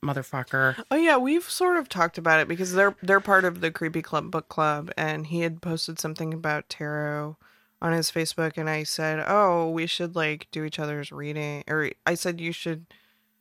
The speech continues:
Speaker 2: he, I think he said he was practicing it, and I said, "Oh, well, I'll take a tarot reading at Creepy Club sometime, you know," and, um, he was like, "Oh, yeah, you should do <laughs> mine," and I'm like, "It will take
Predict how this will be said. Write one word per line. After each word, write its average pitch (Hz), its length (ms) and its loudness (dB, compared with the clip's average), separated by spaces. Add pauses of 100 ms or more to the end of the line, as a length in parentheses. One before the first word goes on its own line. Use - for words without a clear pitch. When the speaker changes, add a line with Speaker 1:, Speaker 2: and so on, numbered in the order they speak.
(220)
Speaker 2:
he, - 180 -2 (100)
I 202 40 4
think 262 200 0
he 254 100 2
said 202 160 4
he 170 80 4
was 151 140 -2
practicing 160 580 2
it, 143 260 -8
and 160 120 -4
I 156 80 -2
said, 156 280 -2
"Oh, 170 320 8
well, 160 260 2
I'll 160 400 4
take - 200 -4
a - 60 -6
tarot - 320 -2
reading 165 440 -2
at 165 120 -6 (160)
Creepy 208 320 -6
Club 180 420 -4
sometime, 165 640 -4
you 165 80 -4
know," 165 300 -2
and, 156 280 -4 (1000)
um, 156 600 4
he 175 180 -2
was 175 180 -2
like, 160 180 0
"Oh, 240 240 0
yeah, 226 220 4
you 208 160 4
should 214 160 -4
do 202 140 -2
<laughs> - 20 0
mine," 175 300 -4
and 170 100 -2 (200)
I'm - 80 -10
like, - 280 -16
"It - 180 -12
will - 140 -20
take - 300 -6